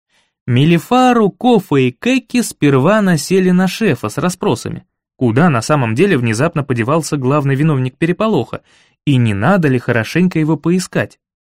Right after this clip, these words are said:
Ну или наоборот, помочь закопать поглубже.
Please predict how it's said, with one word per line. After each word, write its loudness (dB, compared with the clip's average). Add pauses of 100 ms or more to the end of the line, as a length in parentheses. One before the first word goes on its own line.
(280)
Ну 0
или 4
наоборот, 2 (280)
помочь 4
закопать -2
поглубже. -2